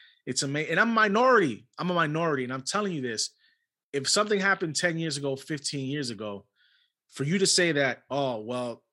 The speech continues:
nobody wanted to talk about it, so I brought it up ten years later," that's nonsense. That's non-, this could have, if this was a big issue in, in that, that time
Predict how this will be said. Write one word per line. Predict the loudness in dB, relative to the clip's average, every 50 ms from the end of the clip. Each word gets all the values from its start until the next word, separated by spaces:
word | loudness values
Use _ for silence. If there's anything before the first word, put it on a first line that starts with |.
| _ _ _ _ _ _ _ _ _ _ _ _ _ _
nobody | -6 -4 -2 0 2 2 2
wanted | 0 -2 -4 -4 -4
to | -4
talk | -4 -2 -2 -2 -2 -4
about | -4 -4 -2 -2 -2
it, | -4
so | -6 -6 -6 -6
I | -6
brought | -4 -4 -2 -2 -2
it | -2
up | -4 -6
ten | -6 -6 -6 -6 -6
years | -6 -8 -8 -6 -4
later," | -2 0 0
that's | 0 0 -2 -4 -6 -8
nonsense. | -6 -2 0 0 0 0 -2 -4 -4 -6 -8 -8 -10 -12 -12 -14 _ _ _ _ _ _ _ _
That's | -2 -2 0 2
non-, | 4 4 4 2
this | 2 2 2 2
could | 2 2 0
have, | 0 0 -4
if | 0 2
this | 2 2 4 2
was | 2 0 0
a | -2
big | -4 -4 -4 -6 -4 -4
issue | -4 -4 -2 -4 -4 -6 -8 -12 -14 _ _ _ -20 _ -10
in, | -8 -8 -8 -8 -8
in | -8 -8 -8 -8 -8 -8 -4 -2
that, | -2 -2 -2 -2
that | -2 -2 -2
time | 0 -2 -2 -2 -4 -6 -10